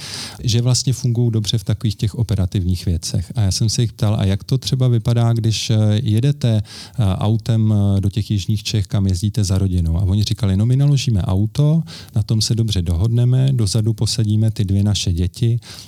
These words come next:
pak si sedneme do toho auta a celou cestu do těch jižních Čech ty dvě a půl hodiny spolu nemluvíme.“ A vůbec se nenapadlo, že vlastně vytvářejí nějakou velice patologickou a zvláštní normu vztahovosti pro ty svoje,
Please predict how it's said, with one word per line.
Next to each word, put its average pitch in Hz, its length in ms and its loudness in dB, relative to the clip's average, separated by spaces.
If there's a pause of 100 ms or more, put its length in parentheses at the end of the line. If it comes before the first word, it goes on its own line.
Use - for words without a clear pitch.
pak 104 160 -2
si 117 100 0
sedneme 113 340 2
do 117 100 2
toho 104 220 0
auta 104 480 0
a 104 160 -2
celou 120 300 2
cestu 117 540 0
do 107 100 -2
těch - 240 -6
jižních 92 360 -2
Čech 101 320 -2
ty - 140 -4
dvě 92 160 0
a 92 60 -2
půl 98 180 -2
hodiny 87 320 0
spolu 95 300 -2
nemluvíme.“ 85 560 2 (920)
A 101 280 -2 (120)
vůbec 160 340 0
se - 140 0
nenapadlo, 98 720 0 (100)
že 110 220 0
vlastně 117 600 0
vytvářejí 123 580 0
nějakou 127 600 0 (240)
velice 113 640 0 (220)
patologickou 135 840 0
a 120 80 2
zvláštní 110 560 2
normu 117 400 2
vztahovosti 110 800 0
pro 110 180 -2
ty 123 140 -2
svoje, 120 460 2